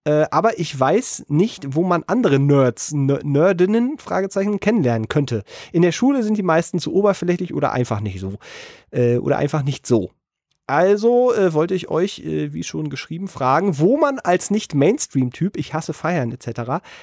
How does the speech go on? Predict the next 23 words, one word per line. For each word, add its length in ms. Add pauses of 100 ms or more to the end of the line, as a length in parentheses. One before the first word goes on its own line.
Leute, 420
aber 220
insbesondere 560
Mädchen 260
kennenlernen 480
kann, 540
die 300
ähnlich 420
denken. 480
Oder 180
geht 240
das 300
fast 240
gar 180
nicht, 340
weil 280
die 180
auch 200
nur 280
vor 160
dem 140
Bildschirm 320
sitzen? 320